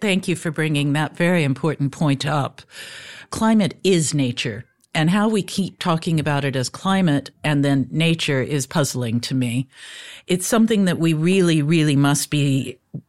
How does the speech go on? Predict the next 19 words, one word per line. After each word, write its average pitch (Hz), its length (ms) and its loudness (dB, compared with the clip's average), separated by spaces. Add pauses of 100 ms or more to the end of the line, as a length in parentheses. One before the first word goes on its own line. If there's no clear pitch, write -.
(220)
bringing 185 380 2
into 160 420 2
a 143 40 2
more 139 220 2
holistic 160 760 0
view 143 400 0
in 160 240 -2
terms 156 420 2
of 139 120 -4
the 151 80 -2
way 151 200 2
the 147 100 0
world 139 380 0
talks - 400 -2
about 131 400 -2
our 139 360 -2
environmental 139 760 0
issues. 117 540 -4 (520)
So 175 360 0